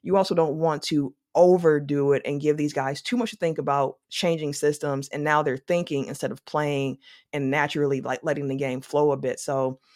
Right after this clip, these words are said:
uh, I think there is definitely still room for Dame to improve. Like we mentioned, something needs to be changed. And I think that's part of the, the coaching change. Like, we need to unlock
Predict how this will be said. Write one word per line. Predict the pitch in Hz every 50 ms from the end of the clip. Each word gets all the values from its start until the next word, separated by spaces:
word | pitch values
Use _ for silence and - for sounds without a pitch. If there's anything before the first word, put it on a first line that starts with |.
| - - _ -
uh, | - 156 143 143 - -
I | -
think | - - - 202 226 220
there | 233 233 226
is | 214 202
definitely | 180 180 180 175 - 190 175 170
still | - - 170 156
room | 147 151 151 156 156 151 151 143
for | - 151 143
Dame | 143 143 143 147 143 143 147
to | 139 - 151 143
improve. | 135 131 - - 160 165 165 160
Like | 147 139 -
we | 143 143
mentioned, | 143 151 147 147 - 147 147 139 139 _ _ _ - - - _ _
something | - - 233 240 240 247 233 226 208
needs | 214 214 208 214 208
to | - 214
be | 185 175 165
changed. | 170 - 180 139 131 135 131
And | 151 160
I |
think | 151 - 180 165
that's | 160 165 160
part | - - - 160 160 156
of | 147 147
the, | -
the | 156 - - 147
coaching | 147 - - 160 160 - 139 -
change. | - 135 135 139
Like, | 143 135
we | 135 165
need | 202 220
to | 214 208 -
unlock | 175 160 151 143 143 160 - - - -